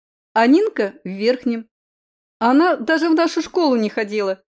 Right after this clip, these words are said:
Родители её в Тарасов на машине возили». «Даже так?» удивилась я. «А кем же были её родители?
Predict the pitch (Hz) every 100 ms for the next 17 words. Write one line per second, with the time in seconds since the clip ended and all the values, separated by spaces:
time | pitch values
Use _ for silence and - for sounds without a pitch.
0 | _ - 226 269 294 359 285 254 254 254
1 | - 262 320 - 220 - 226 277 311 294
2 | 254 240 226 220 220 214 214 _ _ _
3 | _ _ _ _ _ 175 202 208 202 196
4 | - 240 - _ _ _ _ - 285 269
5 | 269 262 262 - 240 247 _ _ _ _
6 | _ _ _ _ 208 214 - 330 349 370
7 | 349 339 339 330 330 339 269 208 190 196
8 | 190